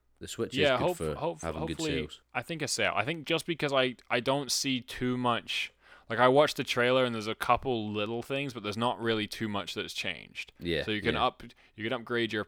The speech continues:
Speaker 2: player's equipment this time, and that changes their stats and sort of things like that.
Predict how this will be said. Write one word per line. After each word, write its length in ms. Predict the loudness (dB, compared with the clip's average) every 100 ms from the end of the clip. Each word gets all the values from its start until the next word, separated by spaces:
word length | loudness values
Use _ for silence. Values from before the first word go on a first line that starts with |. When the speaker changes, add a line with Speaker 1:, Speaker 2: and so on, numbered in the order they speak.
| _
Speaker 2:
player's 380 | -2 -2 0 -4
equipment 560 | -8 -4 -4 -4 -10 -8
this 180 | -8
time, 340 | -4 -4 -2 -4
and 80 | -4
that 140 | -4
changes 460 | -4 -4 -2 -6 -6
their 140 | -4
stats 600 | -4 2 4 4 2 -8
and 180 | -10 -8
sort 180 | -8 -10
of 60 |
things 360 | -6 -6 -4 -4
like 260 | -2 -2
that. 280 | 0 0 0